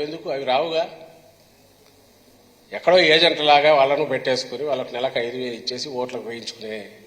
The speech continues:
దీనికి పోతాడు. ఈరోజు వాలంటీర్ల వ్యవస్థ సక్సెస్ ఎందుకు అయింది అంటే వాళ్ళ ఇళ్ళ దగ్గరికి వెళ్ళడం కాదు, లేదా పెన్షన్ వెళ్ళి ఇవ్వడం కాదు,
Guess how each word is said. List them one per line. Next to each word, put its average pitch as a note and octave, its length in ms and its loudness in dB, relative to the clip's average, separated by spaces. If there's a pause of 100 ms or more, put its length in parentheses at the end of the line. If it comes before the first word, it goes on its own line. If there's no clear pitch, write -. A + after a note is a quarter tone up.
(260)
దీనికి B2+ 300 -6
పోతాడు. G#2 320 -6 (1900)
ఈరోజు F#3+ 440 8
వాలంటీర్ల F3+ 560 8
వ్యవస్థ E3 320 4 (160)
సక్సెస్ - 480 -4
ఎందుకు D#3+ 280 -6
అయింది D3 340 -2
అంటే G#2 220 -12 (1080)
వాళ్ళ C3 160 4 (180)
ఇళ్ళ D#3 160 0
దగ్గరికి F#3 380 4
వెళ్ళడం F3+ 300 10 (120)
కాదు, B2 180 2 (1200)
లేదా E3+ 220 6 (180)
పెన్షన్ F3 360 -2
వెళ్ళి F3 200 0
ఇవ్వడం E3+ 260 4 (120)
కాదు, B2 180 6